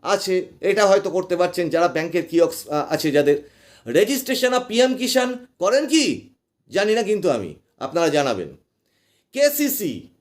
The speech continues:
আধার enrollment and updates, ইউসিএল দিয়ে আপডেট হয়তো কোথাও কোথাও হচ্ছে, এনরোলমেন্ট না।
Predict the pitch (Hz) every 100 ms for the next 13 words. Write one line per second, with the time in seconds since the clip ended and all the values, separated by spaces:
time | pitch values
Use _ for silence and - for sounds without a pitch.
0 | _ _ _ - 185 202 175 202 202 202
1 | 196 - 175 180 180 175 170 165 170 165
2 | 165 151 180 175 151 - - - _ _
3 | _ _ - 156 165 175 180 175 175 151
4 | - 202 170 165 165 151 160 139 139 127
5 | 127 - 95 - _ - 104 139 175 185
6 | 120 - _ 90 90 87 69 50